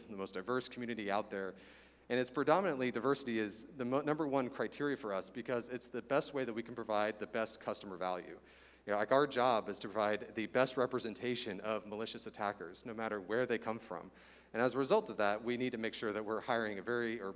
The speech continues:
bringing in diverse talent so that we can bring in all those unique perspectives.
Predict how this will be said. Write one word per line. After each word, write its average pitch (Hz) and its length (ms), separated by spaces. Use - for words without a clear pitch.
bringing 127 360
in 110 300
diverse 104 340
talent 110 340
so 113 140
that 107 100
we 107 80
can 107 140
bring 127 320
in 110 120
all 104 180
those 101 200
unique 92 260
perspectives. 92 680